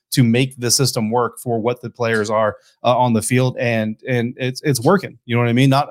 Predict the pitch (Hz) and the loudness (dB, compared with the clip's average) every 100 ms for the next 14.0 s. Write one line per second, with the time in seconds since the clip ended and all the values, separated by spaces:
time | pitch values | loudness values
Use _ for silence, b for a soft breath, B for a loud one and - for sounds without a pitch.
0 | 131 139 143 - 131 135 156 139 135 147 | -4 0 0 0 2 2 2 0 0 0
1 | 151 156 135 - 117 131 131 123 120 - | 0 -4 -4 -2 0 2 0 -2 -2 -2
2 | 123 151 175 - b b _ 117 135 156 | 0 0 0 -2 b b _ 4 4 4
3 | 143 143 123 131 117 123 120 113 107 135 | 2 2 2 0 0 0 0 0 2 2
4 | 131 131 123 120 113 120 120 120 117 - | 2 -2 2 0 0 -2 0 -2 -4 -8
5 | 123 117 117 107 104 107 110 107 107 - | -6 -4 -4 -4 -4 -4 -6 -8 -14 -6
6 | 117 110 101 _ _ - 117 - 117 110 | 0 0 -2 _ _ 0 2 2 0 -2
7 | 104 110 104 98 110 104 104 101 95 107 | -2 -2 -2 -2 -4 -4 -6 -12 -8 -4
8 | 107 101 b b _ 113 151 170 - 143 | -4 -4 b b _ 2 4 4 2 2
9 | 143 143 131 127 135 135 135 131 123 - | 2 2 -2 -2 0 2 0 0 -4 -6
10 | _ _ 123 117 131 127 123 113 120 117 | _ _ 2 4 2 2 0 0 -2 -2
11 | 117 117 113 127 117 131 123 123 127 120 | -2 -2 -2 -2 2 2 0 -2 -4 -4
12 | 120 113 113 113 113 101 92 113 101 98 | -4 -2 -2 -2 -2 -2 -2 -4 -2 0
13 | 131 - 143 139 120 123 139 147 139 | 0 -2 -2 0 0 0 0 2 -2